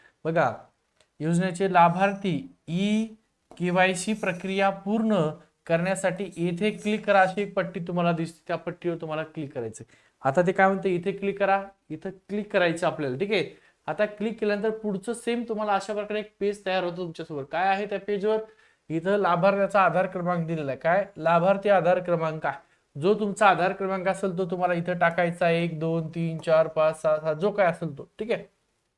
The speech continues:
त्याच्यानंतर इथं तुम्हाला एक कॅप्चा दिला, एक नऊ तीन तीन तीन, आणि तो कॅप्चा तुम्हाला इथं टाकायचा आहे. ठीक आहे, एक नऊ तीन तीन आपण इथं टाकलेला आहे. ठीक आहे, खाली तुम्हाला काय दिलं आहे? आधार प्रमाणीकरणासाठी संमती दिलेली आहे.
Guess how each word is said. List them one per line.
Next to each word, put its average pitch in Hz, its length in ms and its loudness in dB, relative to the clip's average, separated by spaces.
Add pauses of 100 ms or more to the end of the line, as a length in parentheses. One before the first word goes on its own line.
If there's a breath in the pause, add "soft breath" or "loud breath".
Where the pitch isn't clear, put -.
(420)
त्याच्यानंतर 190 640 0 (460 soft breath)
इथं 170 240 -2
तुम्हाला 196 280 0
एक 196 160 -2
कॅप्चा 190 300 4
दिला, 175 260 4 (100)
एक 175 360 0
नऊ 170 400 2
तीन 175 480 -2
तीन 175 440 -2
तीन, 170 320 -4 (340 soft breath)
आणि 170 200 2
तो 196 160 0
कॅप्चा 185 280 2
तुम्हाला 202 280 0
इथं 180 280 -2
टाकायचा 170 480 0
आहे. 120 100 -6 (180)
ठीक 208 140 -2
आहे, 170 220 -2 (360)
एक 175 120 -4
नऊ 180 240 -2
तीन 180 120 -2
तीन 170 120 -6
आपण 170 220 -2
इथं 175 160 2
टाकलेला 175 400 2
आहे. 170 140 0 (360)
ठीक 180 140 -8
आहे, 214 100 -12 (340 soft breath)
खाली 185 260 0
तुम्हाला 208 280 2
काय 202 200 4
दिलं 202 200 2
आहे? 208 160 0 (140)
आधार 190 440 0
प्रमाणीकरणासाठी 180 1000 -2
संमती 196 580 0
दिलेली 175 320 2
आहे. 151 120 2